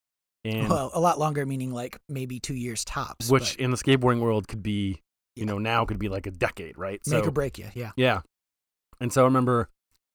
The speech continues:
Speaker 1: um, I used to learn a lot from watching you, and you would try stuff, and I would kind of try stuff as well. And, and there was a few friends in my neighborhood that I hung out with, kids I went to, like, entr-, elementary school with,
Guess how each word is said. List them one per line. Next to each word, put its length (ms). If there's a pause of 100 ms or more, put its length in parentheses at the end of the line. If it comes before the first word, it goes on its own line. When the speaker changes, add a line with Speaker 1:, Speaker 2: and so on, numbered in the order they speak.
Speaker 1:
um, 320
I 60
used 120
to 60
learn 360
a 60
lot 380
from 300
watching 320
you, 200
and 100
you 60
would 100
try 200
stuff, 340
and 80
I 60
would 120
kind 160
of 80
try 180
stuff 240
as 120
well. 260
And, 120 (540)
and 280
there 100
was 140
a 100
few 600
friends 720
in 120
my 140
neighborhood 400
that 120
I 140
hung 160
out 140
with, 180
kids 180
I 140
went 140
to, 60
like, 100
entr-, 260 (140)
elementary 340
school 240
with, 220